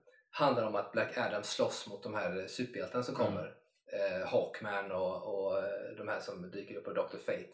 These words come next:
Speaker 1: Det, det är det.
Speaker 2: Ja.
Speaker 1: Som är filmen. Någonstans i det här fighten så finns det också en bad guy som vill åt någonting. Men mycket av det består i, och där väljer man att göra det, för Black Adam är ju känd för att vara en så kallad anti-hero.
Speaker 2: Mm.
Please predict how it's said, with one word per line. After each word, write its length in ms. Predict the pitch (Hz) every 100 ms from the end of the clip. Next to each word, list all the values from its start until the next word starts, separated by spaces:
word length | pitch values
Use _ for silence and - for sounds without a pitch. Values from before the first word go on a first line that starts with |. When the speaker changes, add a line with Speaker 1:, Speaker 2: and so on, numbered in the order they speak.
| - _ -
Speaker 1:
Det, 300 | 143 143 -
det 80 | 175
är 80 |
det. 220 | 120 156 - - _ _ _ - -
Speaker 2:
Ja. 180 | 107 95 - _ _ _ _ _ _ _ -
Speaker 1:
Som 180 | 127
är 40 | 120
filmen. 400 | 123 92 110 120
Någonstans 680 | 135 180 185 - 135 120 123
i 40 |
det 80 | 120
här 120 | 110
fighten 320 | - 127 117 107
så 60 |
finns 240 | 107 113 -
det 60 |
också 160 | - 104
en 80 | 98
bad 280 | 104 95 -
guy 200 | 110 -
som 180 | 107
vill 140 | 107 107
åt 400 | - - - -
någonting. 420 | 110 92 - 127 - _ _ _ _ _ _ _ _ _ _ 123
Men 160 | 123
mycket 300 | 143 151 -
av 80 | 143
det 60 | 123
består 360 | 120 120 110
i, 120 | 107 - - -
och 80 |
där 180 | 120 110
väljer 200 | 202 131
man 80 | 127
att 60 | 131
göra 180 | 120 110
det, 80 | -
för 100 | 120
Black 240 | 120 120
Adam 200 | 127 123
är 40 | 135
ju 60 |
känd 380 | 123 - 120 120
för 120 | -
att 60 | 113
vara 160 | 113 98
en 60 |
så 100 | -
kallad 200 | - 113
anti-hero. 1000 | 117 107 92 95 - - 104 123 - -
Speaker 2:
Mm. 140 | 101